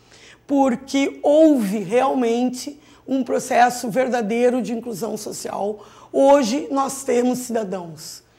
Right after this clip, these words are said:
que foram formados através do Menor Aprendiz,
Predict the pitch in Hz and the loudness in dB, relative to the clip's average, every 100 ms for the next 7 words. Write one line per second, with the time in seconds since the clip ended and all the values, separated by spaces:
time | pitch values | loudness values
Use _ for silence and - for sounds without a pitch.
0 | _ _ _ _ 269 - 269 277 277 - | _ _ _ _ -4 0 2 2 0 -4
1 | 285 247 226 233 247 220 226 254 226 196 | -2 -2 0 0 0 -2 -6 -8 -8 -6
2 | 226 208 220 220 214 208 208 208 208 190 | -4 -6 -6 -6 -6 -6 -8 -6 -6 -4
3 | 202 285 285 - | 0 0 0 -8